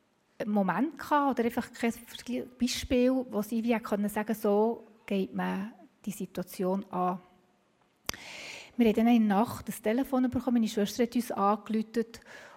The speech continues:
und hat gesagt, ähm, äh, Marla hat wieder mehr Hirninfarkt gemacht. Äh, sie sind jetzt in der Herzmaschine und, äh, wir sollen sofort kommen.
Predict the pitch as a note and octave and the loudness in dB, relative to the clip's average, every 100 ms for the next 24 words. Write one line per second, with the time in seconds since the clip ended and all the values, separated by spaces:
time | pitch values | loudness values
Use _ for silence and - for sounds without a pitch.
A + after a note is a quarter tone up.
0 | - G3+ F#3+ G3+ G3 - F#3+ G3 G#3+ - | -4 -2 0 -2 -4 -4 0 2 0 -4
1 | - - - G3+ G3 F3+ F3+ F#3 G3 - | -18 -14 -6 -4 -2 -2 -4 -4 -8 -12
2 | _ - _ - - - - _ _ _ | _ -20 _ -20 -20 -20 -20 _ _ _
3 | F#4 G#3+ G3 G3+ A3+ G#3 G3+ A3 G#3 G#3+ | -6 -2 -2 -2 -2 -2 0 2 0 -2
4 | G#3+ A3 G#3 G3+ A3 G#3+ A3 C4 C4+ B3+ | -4 -2 2 4 4 4 2 2 0 -2
5 | B3 - - B3+ A#3+ B3 - - - - | -4 -6 -6 2 2 2 -4 -8 -8 -8
6 | _ - - - - - _ _ _ _ | _ -20 -20 -20 -20 -20 _ _ _ _
7 | _ _ _ A3+ G3+ F#3 F#3 F#3 F#3+ - | _ _ _ -2 0 2 2 2 0 -2
8 | - - - - A3+ G3+ G#3+ G#3+ G3 F3 | -10 -20 -12 -6 -6 -2 -4 -2 -4 -2
9 | G3 - A#3+ A#3+ A#3+ A#3 B3 A#3+ - - | -2 0 0 0 0 2 2 0 -8 -20
10 | _ - - - - C#4 G3+ G3+ G#3 G#3 | _ -20 -20 -20 -14 -4 -2 0 2 2
11 | G3+ G3 F#3+ F#3+ F#3+ G3+ - - - F3+ | 2 0 0 -2 -6 -6 -8 -10 -4 -2
12 | F3+ | -2